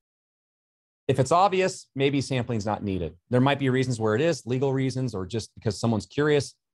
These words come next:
But there's also other issues where it's not obvious. Well, there's some water standing here, but we don't know if there's a mold problem behind that wall.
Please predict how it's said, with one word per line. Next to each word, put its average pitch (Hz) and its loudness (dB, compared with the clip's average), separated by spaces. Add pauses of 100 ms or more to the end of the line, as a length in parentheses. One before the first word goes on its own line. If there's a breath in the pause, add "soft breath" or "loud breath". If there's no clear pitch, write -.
(460)
But 123 -2
there's 143 -2
also 170 -2
other 151 2
issues 131 -2
where 123 -2
it's - -6
not 147 2
obvious. 95 -2
Well, 143 2
there's 123 -4
some 117 -8
water 143 0
standing 113 -8
here, 117 -6
but 117 -2
we 127 -6 (160)
don't 127 0
know 156 2
if - -6
there's 104 -4
a 95 -4
mold 98 -4
problem 92 0
behind 92 0
that 90 -6
wall. 90 -4